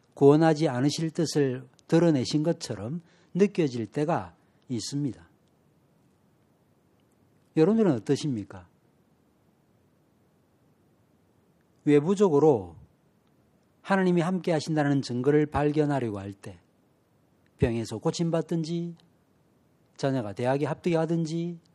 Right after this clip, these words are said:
하는 일이 잘 되든지, 이런 증거들을 발견하지 못할 때, 과연 하나님이 결코 나를 버리지 않았다 하는 증거는 어디서 발견할 수 있습니까?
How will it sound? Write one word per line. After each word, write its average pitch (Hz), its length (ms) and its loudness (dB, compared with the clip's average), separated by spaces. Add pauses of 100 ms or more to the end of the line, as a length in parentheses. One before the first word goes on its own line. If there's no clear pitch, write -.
(220)
하는 143 220 -2
일이 113 120 -4
잘 120 200 -4
되든지, 170 640 -4 (1500)
이런 214 380 6
증거들을 120 1000 -2 (600)
발견하지 165 580 0
못할 110 380 -8
때, 92 280 -16 (880)
과연 170 520 2 (920)
하나님이 180 420 4
결코 165 340 -2
나를 156 400 2
버리지 165 400 0
않았다 214 680 0
하는 147 240 2
증거는 131 520 0 (380)
어디서 135 500 -4
발견할 156 520 0
수 117 140 -12
있습니까? 98 500 -12